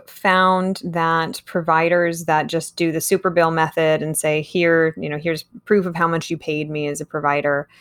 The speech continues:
best of luck to you," versus method number three of reimbursement that you mentioned, where the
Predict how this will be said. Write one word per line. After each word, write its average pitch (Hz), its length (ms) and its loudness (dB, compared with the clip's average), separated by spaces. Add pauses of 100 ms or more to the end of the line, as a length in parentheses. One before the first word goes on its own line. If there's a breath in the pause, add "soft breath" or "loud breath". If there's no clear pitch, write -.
(180 soft breath)
best 165 320 0
of 170 100 -2
luck 160 200 -2
to 165 120 -6
you," 160 280 -4
versus 165 420 0
method 170 360 0
number 156 280 0
three 165 640 -2
of 165 80 -2
reimbursement 156 640 -2
that - 80 -4
you 160 160 0
mentioned, 147 560 -2
where 151 200 0
the 147 260 0